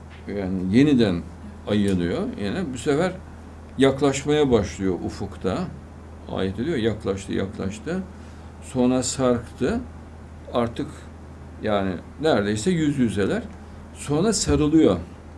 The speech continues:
Yani, e, hissetmesi için. İşte "Oku." diyor. "Ben okuma bilmem." diyor.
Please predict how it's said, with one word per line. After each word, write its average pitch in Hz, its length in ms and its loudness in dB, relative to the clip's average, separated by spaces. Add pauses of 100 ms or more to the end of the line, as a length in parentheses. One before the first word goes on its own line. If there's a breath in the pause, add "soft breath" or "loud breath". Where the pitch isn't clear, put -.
(1120)
Yani, 110 380 2 (180)
e, 90 280 -2 (320)
hissetmesi 117 680 0
için. 87 260 -4 (1120)
İşte - 240 -10
"Oku." 139 340 2
diyor. 110 260 2 (1120)
"Ben 139 80 4
okuma 156 460 2
bilmem." 156 480 2
diyor. 95 220 0